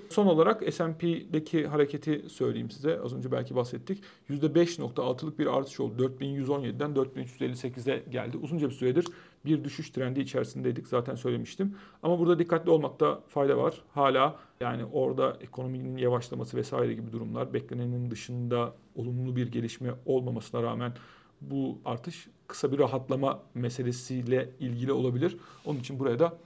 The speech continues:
ihtiyatla yaklaşmakta fayda var. Evet, benim bu hafta sizlerle paylaşacaklarım böyle. Dediğim gibi oldukça fazla verinin ve oldukça fazla Merkez Bankası,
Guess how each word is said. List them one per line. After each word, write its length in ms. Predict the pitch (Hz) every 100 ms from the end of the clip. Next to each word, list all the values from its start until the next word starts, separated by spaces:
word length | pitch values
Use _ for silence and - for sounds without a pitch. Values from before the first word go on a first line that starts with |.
| _ -
ihtiyatla 400 | 123 139 143 135
yaklaşmakta 720 | 117 120 - 120 - 175 180 - _
fayda 300 | - 151 139
var. 120 | 123 - - - - _
Evet, 380 | 202 175 - - -
benim 300 | 147 165 170
bu 80 | 156
hafta 380 | 156 170 175 -
sizlerle 600 | - 135 147 147 147 139
paylaşacaklarım 800 | - 143 135 127 - 127 147 151
böyle. 260 | 147 123 - -
Dediğim 220 | 131 139
gibi 120 | 123 131
oldukça 340 | 135 131 135
fazla 340 | 131 123 127
verinin 440 | 127 123 131 123 123
ve 180 | 135 131 - _ 123
oldukça 280 | 123 131
fazla 500 | 123 123 117 131 135 - 127
Merkez 340 | 117 160 123
Bankası, 360 | 113 - -